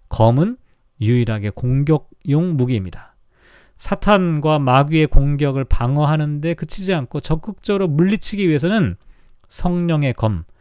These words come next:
하나님의 말씀으로 공격을 해야 한다는 것이죠. 예수님께서도 사탄의 시험을 물리치실 때 하나님의 말씀을 사용하셨죠. 하나님의 말씀은 살아있는 생명의 말씀입니다.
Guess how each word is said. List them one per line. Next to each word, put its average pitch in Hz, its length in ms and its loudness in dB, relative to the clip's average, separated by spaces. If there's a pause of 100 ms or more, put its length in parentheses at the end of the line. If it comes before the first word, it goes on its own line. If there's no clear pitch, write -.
(280)
하나님의 190 500 0
말씀으로 131 880 -2
공격을 123 440 -4
해야 156 220 0
한다는 151 340 -2
것이죠. - 400 -16 (580)
예수님께서도 226 720 2
사탄의 208 460 0
시험을 190 340 -2
물리치실 156 580 -2
때 180 200 -6
하나님의 220 460 -2
말씀을 127 720 -2
사용하셨죠. 151 840 -8 (500)
하나님의 165 460 0
말씀은 131 600 -4 (460)
살아있는 208 680 -4
생명의 226 460 -4
말씀입니다. 120 840 -8